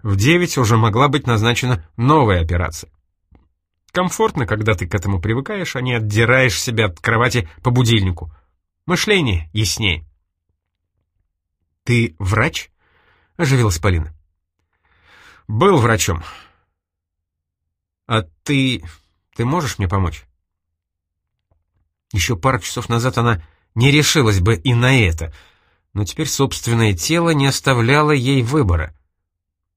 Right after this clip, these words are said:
Полине было жарко, на лбу проступила испарина — а дышать приходилось часто через рот, иначе она задыхалась.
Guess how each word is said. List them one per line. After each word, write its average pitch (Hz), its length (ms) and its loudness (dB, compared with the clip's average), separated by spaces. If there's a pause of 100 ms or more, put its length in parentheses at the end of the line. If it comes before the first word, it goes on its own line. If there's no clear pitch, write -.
(380)
Полине 120 500 2
было 104 320 2
жарко, 123 560 2
на 113 180 -2
лбу 104 240 -2
проступила 87 640 -2
испарина — 143 600 0 (600)
а 107 60 -2
дышать 110 340 0
приходилось 139 460 -2
часто 120 600 0
через 107 320 0
рот, 143 300 2 (120)
иначе 120 400 -2
она 107 180 0
задыхалась. 104 640 -4